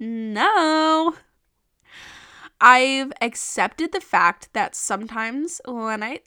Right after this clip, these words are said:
not sometimes, most of the time when I talk, I just spout nonsense. Nonsense. If a random thought comes to my head, I will blurt it out, and I just don't care anymore. I don't wanna have self-control.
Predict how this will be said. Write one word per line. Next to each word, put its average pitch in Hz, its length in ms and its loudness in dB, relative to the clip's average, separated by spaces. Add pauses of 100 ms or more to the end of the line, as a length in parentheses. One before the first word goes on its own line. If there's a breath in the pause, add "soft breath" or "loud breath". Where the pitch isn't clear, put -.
not 269 480 -8
sometimes, - 640 -18
most - 340 -20
of - 40 -20
the - 80 -20
time - 260 -20
when - 120 -20
I - 100 -16
talk, - 420 -10
I 233 80 -8
just 247 220 -12
spout 240 280 -8
nonsense. - 920 -16 (180)
Nonsense. 247 960 -10
If 226 180 -10
a 233 80 -4
random 226 440 -6
thought - 260 -6
comes 254 240 -12
to 254 60 -10
my 254 80 -6
head, 262 300 -4
I 226 120 -2
will 262 140 -4
blurt 226 240 -6
it 220 100 -6
out, 233 220 -4
and 214 100 -10
I 247 140 -8
just 233 400 -12
don't 214 180 -6
care 214 140 -12
anymore. 196 480 -10 (100)
I 240 420 -6
don't 226 380 -8
wanna 214 240 -8
have 202 160 -12
self-control. 214 840 -10